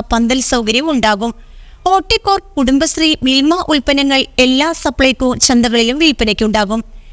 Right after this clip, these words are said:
സബ്സിഡി ഇതര ഉൽപ്പന്നങ്ങളുടെ ഓഫർ മേളയും ഉണ്ടാകും. ജൈവ പച്ചക്കറി സമാഹരിക്കാനും ചന്തകളിൽ പ്രത്യേക സ്റ്റാളുകളിലൂടെ വിൽക്കാനും സൗകര്യങ്ങളൊരുക്കും.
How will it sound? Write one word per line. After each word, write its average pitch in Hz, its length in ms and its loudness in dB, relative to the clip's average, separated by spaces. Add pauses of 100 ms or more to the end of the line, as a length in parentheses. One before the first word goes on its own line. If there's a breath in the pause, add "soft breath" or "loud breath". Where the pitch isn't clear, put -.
(160 soft breath)
സബ്സിഡി 370 500 0
ഇതര 359 440 0
ഉൽപ്പന്നങ്ങളുടെ 302 800 0
ഓഫർ 247 320 -2
മേളയും 254 440 0
ഉണ്ടാകും. 208 460 -2
ജൈവ 233 320 0
പച്ചക്കറി 247 500 0
സമാഹരിക്കാനും 240 880 0 (440 soft breath)
ചന്തകളിൽ 392 600 2
പ്രത്യേക 330 380 2
സ്റ്റാളുകളിലൂടെ 311 840 0
വിൽക്കാനും 247 500 0
സൗകര്യങ്ങളൊരുക്കും. 196 1080 0